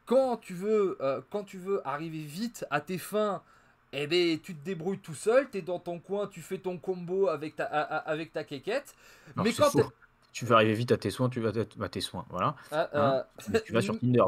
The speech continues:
Speaker 2: de nos jours.
Speaker 1: euh, mais, euh, quand tu veux avoir un truc de qualité, où tu vis un vrai moment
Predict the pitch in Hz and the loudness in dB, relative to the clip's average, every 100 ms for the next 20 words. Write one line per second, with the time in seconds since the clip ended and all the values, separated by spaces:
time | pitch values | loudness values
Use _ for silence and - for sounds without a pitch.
0 | 95 95 92 87 - 151 156 165 170 202 | 4 -6 -6 -10 -6 -2 0 -2 -4 0
1 | 269 277 214 - _ _ - 147 143 143 | 0 0 -2 -6 _ _ -4 2 4 6
2 | 143 143 139 135 - _ - 226 247 240 | 4 4 2 0 -6 _ -4 -2 -2 -4
3 | 185 170 220 208 156 160 143 156 - 220 | -10 -4 0 2 2 0 0 -2 -4 -6
4 | 185 190 202 190 185 214 220 214 - - | -6 -2 -2 -2 -6 -4 -2 -2 -8 -18
5 | - 160 190 202 254 190 160 170 208 208 | -12 -10 -6 -4 -2 -2 -2 -2 0 0
6 | 202 214 | 0 -2